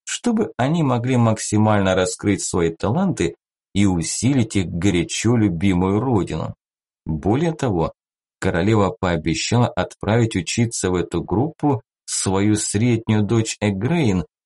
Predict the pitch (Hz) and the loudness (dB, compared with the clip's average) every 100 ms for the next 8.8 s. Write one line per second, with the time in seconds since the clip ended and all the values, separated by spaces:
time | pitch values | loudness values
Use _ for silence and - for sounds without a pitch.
0 | _ 101 101 233 247 208 165 156 139 - | _ -4 -2 0 2 2 0 0 -2 -6
1 | - 208 220 156 151 151 147 143 - 123 | -2 -2 0 0 0 0 0 -2 0 0
2 | 113 120 110 139 180 113 85 - 90 85 | 0 -2 0 0 0 0 -2 -2 0 0
3 | 101 107 131 113 80 78 65 - _ _ | 0 -2 -2 0 0 0 -4 -8 _ _
4 | - 92 92 87 82 - 78 - 101 147 | -4 0 0 0 -2 -4 -8 -2 0 2
5 | 160 - _ _ 90 92 107 165 - 220 | 0 -6 _ _ 0 4 4 2 -2 -10
6 | - 190 147 107 110 85 87 85 - 113 | -6 -2 0 2 2 0 -2 -4 -2 0
7 | 139 - 107 92 80 98 87 80 - 101 | 0 0 0 0 -2 -2 -2 -2 0 2
8 | 92 80 98 85 92 117 113 - | 2 0 -4 -2 -2 -2 0 -2